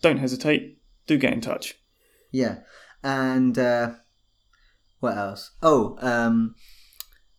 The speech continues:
Speaker 2: yeah, sorry it's so late, this episode. Uh, I moved house and it was a massive pain, as you might expect. I still don't have internet, but, uh, I've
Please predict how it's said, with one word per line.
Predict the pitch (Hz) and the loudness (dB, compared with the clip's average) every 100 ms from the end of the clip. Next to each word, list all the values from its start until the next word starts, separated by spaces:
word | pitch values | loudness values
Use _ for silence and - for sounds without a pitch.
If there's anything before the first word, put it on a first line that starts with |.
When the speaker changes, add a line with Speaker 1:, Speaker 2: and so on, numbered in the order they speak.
| _ _ _ _ _ _ _ _ _ _ | _ _ _ _ _ _ _ _ _ _
Speaker 2:
yeah, | 143 160 143 | 4 6 6
sorry | 131 170 170 | 4 6 6
it's | 160 | 6
so | - 139 | 2 2
late, | 127 139 110 | 4 4 2
this | 107 131 | 0 -4
episode. | 131 - 101 95 - - | -4 -4 -6 -6 -14 -14
Uh, | 104 101 101 | -8 -6 -4
I | 113 | -2
moved | 127 135 123 | -2 -2 -2
house | 117 95 - | -2 -4 -8
and | 110 | -10
it | |
was | 104 | -8
a | 110 | -4
massive | 107 104 101 - _ - | -4 -6 -10 -14 _ -14
pain, | - 110 101 95 - | -8 -6 -6 -10 -10
as | 107 | -8
you | 104 | -6
might | 104 98 | -4 -6
expect. | - 107 95 - - - - | -8 -8 -8 -12 -20 -20 -14
I | |
still | 120 175 | -2 2
don't | 165 139 | 4 4
have | 139 | 2
internet, | 135 131 107 95 | 0 -2 -4 -4
but, | 101 95 | -6 -4
uh, | 101 101 101 | -4 -4 -6
I've | 104 | -10